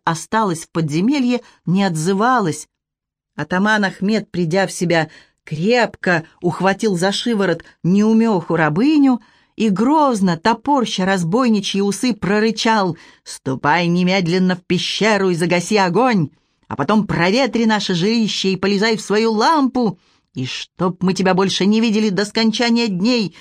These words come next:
Понятно тебе, Умора-джан?» «Понятно, о мой господин, слушаюсь и повинуюсь».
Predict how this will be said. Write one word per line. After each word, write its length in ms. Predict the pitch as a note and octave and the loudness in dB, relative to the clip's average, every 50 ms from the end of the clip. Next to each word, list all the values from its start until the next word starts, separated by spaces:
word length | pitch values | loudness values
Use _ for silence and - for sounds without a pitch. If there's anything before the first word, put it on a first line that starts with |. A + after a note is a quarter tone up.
| - - _ _ _ | -20 -20 _ _ _
Понятно 640 | - D#3 E3 F3 F3+ A#3+ D#4+ E4+ E4 _ - D#4+ E4 | -6 -2 0 2 2 2 2 0 -2 _ -6 -4 -4
тебе, 260 | D#4+ D#4+ D#4+ D4 D4 | -2 0 0 0 2
Умора-джан?» 920 | C#4+ C#4 C4+ C4 C4 B3 A#3 A#3 G#3+ F3+ E3+ E3+ G3+ G3+ F#3+ E3 D3+ C3 - _ _ _ _ _ _ _ _ _ _ _ | 2 2 2 2 2 2 2 0 0 -2 -2 -2 0 0 0 0 -2 -4 -6 _ _ _ _ _ _ _ _ _ _ _
«Понятно, 760 | - C#3+ C3+ B2+ C3 C3+ F#3 C4+ F4 G4 G4+ - F#4+ F#4+ F#4+ | -10 -8 -6 -4 -4 -2 -2 0 0 -2 -2 -2 -2 -2 0
о 80 | F#4+ | 0
мой 180 | F4+ E4+ E4+ D4 | 0 0 0 0
господин, 680 | A3 G#3 C#4 - - - A#3 A#3+ G#3 F3+ E3 D#3 C3 - - - - _ | 0 -2 -2 -4 -4 -4 -4 -2 -2 -2 -2 -4 -4 -6 -10 -20 -20 _
слушаюсь 1200 | - - - - B2+ B2+ C#3 F3 A#3+ D#4 E4+ E4+ D#4+ D#4+ - - D4 D4 C#4 C#4 C#4+ C4+ - - _ _ _ - | -20 -20 -16 -12 -8 -6 -2 0 0 2 2 0 0 -2 -4 -2 -2 0 0 0 -2 -4 -6 -12 _ _ _ -6
и 160 | - A#3 B3 | -4 -4 -4
повинуюсь». 1400 | A3+ - G#3+ A3+ A3+ G#3 A3 A3+ A3 G#3+ G#3 A3 A#3+ B3+ C4 C4 C4 B3+ B3 A#3+ A#3 A3+ G#3 F#3 - - - | -2 -2 -2 -2 0 0 0 0 2 2 2 2 2 2 2 2 2 2 2 2 0 0 -2 -2 -4 -8 -16